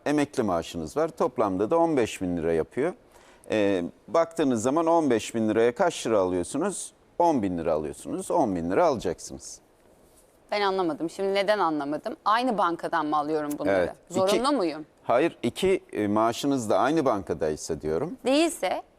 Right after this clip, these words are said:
Speaker 1: Değilse, iki ayrı bankadaysa her bankada ne kadar varsa, bir tanesinde işte beş bin lira varsa oradan beş bin lira alacaksınız. Bir tanesinde on lira, on bin lira varsa sekiz bin lira alacaksınız. Şimdi diyeceksin ki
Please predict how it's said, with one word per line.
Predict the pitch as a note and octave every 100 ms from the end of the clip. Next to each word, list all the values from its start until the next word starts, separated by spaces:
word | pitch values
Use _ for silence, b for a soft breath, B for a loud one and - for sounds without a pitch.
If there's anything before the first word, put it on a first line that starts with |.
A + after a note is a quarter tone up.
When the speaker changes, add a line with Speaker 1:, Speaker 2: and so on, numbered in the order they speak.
| -
Speaker 1:
Değilse, | E4+ C#3+ G#2+ - G#3 - b b
iki | E3 - F#3
ayrı | F3+ C#3+
bankadaysa | A2+ G2+ G#2 F2+ F2 - F#3+ F#3
her | G3+ G3
bankada | D#3 A#2 G#2+ F#2+ G#2+
ne | D#3
kadar | E3 A#2 G2
varsa, | E2+ D#2+ - D3+
bir |
tanesinde | - C3 A2+ - B2 A#2+
işte | A2 - A2
beş | C3 B2 -
bin | G2+
lira | F#2 F#2
varsa | F2+ F2 G#2+
oradan | G#2 G2+ G#2
beş | A#2 A#2 G2+
bin | F2
lira | D#2
alacaksınız. | D2+ D2 - - A2 D#3 - B B B
Bir | -
tanesinde | E3 C#3 A2+ - B2+
on | C#3 C#3 G#2+
lira, | F2 E2+ - -
on | B2+ A2+
bin | F2+
lira | E2+ E2
varsa | D#2+ E2+ F#3
sekiz | F3 F3 E3+ A#2+
bin | G2 E2+
lira | D#2
alacaksınız. | D2+ - - D#2 -
Şimdi | A#2+
diyeceksin | B2+ C#3 E3 - F3
ki | -